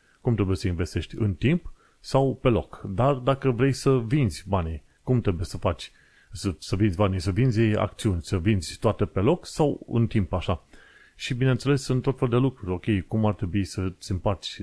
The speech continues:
gen, uh, câți bani să-i bagi în acțiuni, câți bani să-i bagi în fond, în alte tipuri de fonduri și ce vrei tu, în, uh, titluri de stat și așa mai departe.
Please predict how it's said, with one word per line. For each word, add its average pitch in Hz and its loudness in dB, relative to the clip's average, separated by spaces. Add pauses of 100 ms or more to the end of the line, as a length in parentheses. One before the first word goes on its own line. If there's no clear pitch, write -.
gen, 92 -2
uh, 95 0 (480)
câți 87 -2
bani 98 0
să-i 98 -2
bagi 90 -2
în 98 0
acțiuni, 104 0
câți 82 -6
bani 92 0
să-i 92 -4
bagi 85 -2
în 87 -2
fond, 110 0
în 95 0
alte 95 0
tipuri 92 -4
de 85 -2
fonduri 101 -2
și - -12
ce - -8
vrei 90 -4
tu, 85 -8
în, 95 -2
uh, 92 -2
titluri 98 -4
de 85 -6
stat 107 -4
și - -10
așa 92 -6
mai 92 -4
departe. 92 -2